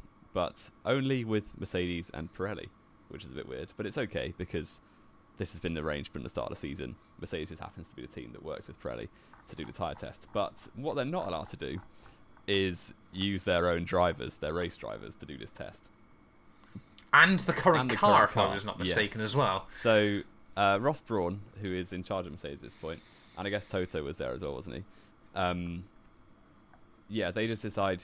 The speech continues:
Speaker 1: "You know what, screw it. We're gonna use our own car and our drivers because our tyre wear is so trash that we could do with the testing," which testing is banned at this point a long time ago. Um, so they do, they do a day's testing at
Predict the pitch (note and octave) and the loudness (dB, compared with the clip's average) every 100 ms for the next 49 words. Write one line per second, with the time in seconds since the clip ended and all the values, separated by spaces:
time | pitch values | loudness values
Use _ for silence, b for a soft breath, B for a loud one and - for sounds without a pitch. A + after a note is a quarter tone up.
0 | - A#2 A2 G2 - - - G#2 C2 - | -4 2 4 4 0 -6 -2 0 0 0
1 | F#2 G2 G2 G2+ G2 G2 F#2+ G2+ E2+ D#2+ | -2 0 2 2 0 0 -2 -2 0 0
2 | F2 F2+ F#2+ G2+ B1+ - F2 F2 F2+ G2+ | -2 -2 -2 -4 -6 -10 -6 -6 -2 0
3 | F#2+ C#2+ B1+ - E2 - - E2+ G1+ - | 2 0 -2 -2 -2 -2 -2 -4 -4 -12
4 | - b b b G2+ F#2 F#2+ F#2+ G2 F2+ | -20 b b b -4 -4 -4 -2 -2 -2
5 | A#2+ A#2 - - F#2 F2 - B2+ - F#2 | -8 -8 -10 -10 -6 -4 -2 -4 -4 -4
6 | E2+ F#2 F#2+ D2 - - C#2 A#1 E2+ F2+ | 0 0 0 -2 -6 -6 -6 -2 -2 -4
7 | - G#1+ A1+ D#2+ - b b b b - | -6 -10 -10 -10 -12 b b b b -6
8 | G#2+ G2+ G2 G2 F#2+ G#2 - - B2 B2 | 2 2 2 -2 -6 -10 -18 -6 -4 -2
9 | D3 B2+ G#2 A2 A#2+ G#2 G2+ F#2 - - | -2 -2 -4 -4 -2 -2 -2 -2 -4 -10
10 | F#2 - G2 | -8 -4 -4